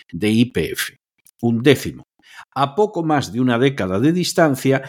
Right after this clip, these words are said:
el presidente Milei ha decidido iniciar su acción de gobierno con la privatización de Y P F y también de las televisiones públicas. Y duodécimo, tras el anuncio de Milei de vender Y P F,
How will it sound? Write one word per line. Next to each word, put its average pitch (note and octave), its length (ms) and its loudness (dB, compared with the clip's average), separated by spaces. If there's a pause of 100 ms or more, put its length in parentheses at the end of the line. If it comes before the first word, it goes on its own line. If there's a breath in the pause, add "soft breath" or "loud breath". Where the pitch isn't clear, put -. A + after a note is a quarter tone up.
(200 loud breath)
el A2 160 2
presidente D#3+ 500 2
Milei E3+ 500 0
ha D3+ 120 4
decidido C#3 560 2
iniciar A#2+ 420 2
su G#2 240 0
acción G#2 460 0
de F#3+ 80 2
gobierno C#3 640 2 (260 loud breath)
con A2 200 2
la G#2+ 200 0
privatización C3 920 0
de F#2+ 100 -2
Y C#3+ 140 4
P D3+ 240 2
F D3 340 0 (100)
y F#3 120 0
también A#2 440 2
de A2 100 0
las F2+ 180 -2
televisiones F2+ 680 0
públicas. F2+ 680 4 (340 loud breath)
Y G2+ 160 -4
duodécimo, D#3+ 800 0 (260 loud breath)
tras G#2+ 240 0
el A2 100 0
anuncio C#3 420 2
de B2 100 2
Milei B2+ 520 2
de F#2+ 200 0
vender G#2+ 400 4
Y G#2 80 -2
P C3 240 0
F, G3 340 -2